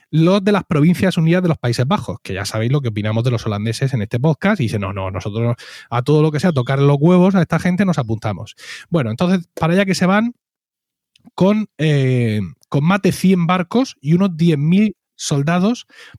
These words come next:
partiendo a primeros de noviembre de mil seiscientos veinticinco. Desde mi punto de vista, un mal momento para navegar por el Atlántico, ¿vale?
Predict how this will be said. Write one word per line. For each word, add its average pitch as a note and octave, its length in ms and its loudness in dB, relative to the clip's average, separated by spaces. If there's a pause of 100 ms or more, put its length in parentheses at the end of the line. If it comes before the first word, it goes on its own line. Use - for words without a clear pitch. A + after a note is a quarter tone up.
partiendo G3 440 0
a A3 80 2
primeros F#3 380 2
de E3+ 80 0
noviembre E3 380 2
de D3 140 -2
mil D#3 180 0
seiscientos E3 500 -2
veinticinco. B2 640 -2
Desde D#3 200 2
mi F3+ 60 4
punto A3+ 240 2
de A3 40 4
vista, A3 360 0
un F#3 160 4
mal F#3+ 140 4
momento F3+ 340 2
para F3+ 140 2
navegar C3 300 0
por E3 100 0
el B2 80 0
Atlántico, A#2+ 520 -4 (220)
¿vale? B2 280 -2